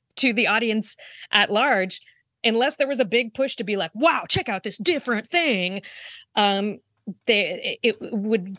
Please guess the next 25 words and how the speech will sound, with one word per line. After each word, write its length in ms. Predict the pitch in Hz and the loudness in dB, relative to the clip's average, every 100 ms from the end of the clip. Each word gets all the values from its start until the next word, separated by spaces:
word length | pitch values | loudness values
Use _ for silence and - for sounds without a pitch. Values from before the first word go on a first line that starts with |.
| - | 0
not 180 | 226 214 | 0 2
be 80 | 226 | 0
embraced 340 | 214 277 - | 2 0 0
'cause 100 | 254 | -2
people 300 | 277 262 262 | -2 -2 -2
wouldn't 260 | 262 233 262 | -2 -2 -2
know. 140 | 269 262 _ _ - - | -2 -4 _ _ -8 -2
It, 100 | 277 294 | 0 0
it 60 | |
would 100 | 302 | 0
be 140 | 311 359 | 0 2
like 240 | 311 - | 2 0
having, 240 | - 247 - | -2 -4 -4
serving 340 | - 294 262 | -2 0 -2
fondue 540 | - 226 247 214 254 269 | 0 0 2 0 -2 -4
to 100 | 214 | -4
people 500 | 220 - 214 202 202 - - - _ _ _ - | -2 0 0 0 -4 -14 -20 -20 _ _ _ -6
who 160 | 254 | -4
did 160 | 185 262 | 0 2
not, 180 | 302 269 | 2 0
had 120 | 226 | 2
never 160 | 269 359 | 2 2
heard 160 | 320 302 | 0 0
of 80 | |
fondue 380 | - 247 240 165 | 0 0 0 -4